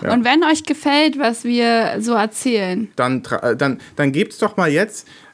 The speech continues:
Speaker 1: da ihr euch ja ohnehin gerade in euren Familien befindet, an alle Familienmitglieder weiter. Sagt denen Bescheid, da draußen ist ein Podcast, den könnt auch ihr hören. Der ist zugänglich auch für die Leute, die nicht so viel spielen.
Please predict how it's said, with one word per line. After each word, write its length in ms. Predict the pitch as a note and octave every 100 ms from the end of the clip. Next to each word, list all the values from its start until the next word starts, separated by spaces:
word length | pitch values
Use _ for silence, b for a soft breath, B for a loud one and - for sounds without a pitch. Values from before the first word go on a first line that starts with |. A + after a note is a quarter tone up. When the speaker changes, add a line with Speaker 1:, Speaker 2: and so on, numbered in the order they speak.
| -
Speaker 1:
da 160 | D3
ihr 200 | D3+ E3
euch 180 | D3 E3
ja 140 | D3+ C#3+
ohnehin 400 | C#3+ C#3+ G3 G#3+
gerade 280 | A#2+ D#3
in 140 | F3 C3+
euren 300 | B2+ C#3+ C3+
Familien 440 | A#2 C3+ F3 D#3+
befindet, 640 | A2+ - A2+ A2 E3+ A#3 - -
an 180 | C3 -
alle 240 | - F3 A3
Familienmitglieder 840 | F3+ D#3+ D#3+ D#3 D3+ C#3 A#2+ G#2
weiter. 460 | G#2+ D3+ G#3 G#3+
Sagt 280 | C3 B2 -
denen 160 | D#3+ D3+
Bescheid, 360 | C3 A#2+ E3+
da 80 | F3
draußen 340 | C3 C3 - -
ist 140 | D#3+
ein 80 | D3
Podcast, 460 | D#3 - E3+ E3+
den 120 | C#3 A#2+
könnt 340 | C#3+ D#3 -
auch 160 | C3 -
ihr 280 | E3 A3 G#3+
hören. 580 | E3 E3+ G3 A#3 D4+ B B B
Der 100 | D3
ist 180 | D3 -
zugänglich 560 | G3+ G#3 G3 G3 G3 -
auch 160 | E3
für 160 | - E3+
die 180 | D#3 E3
Leute, 440 | D3+ D3+ D#3 D3+ B B D3 -
die 60 | C#3+
nicht 180 | G#3+
so 100 | -
viel 260 | C#3 A#2+ A2+
spielen. 640 | - A#2 A2 A#2+ G3+ C4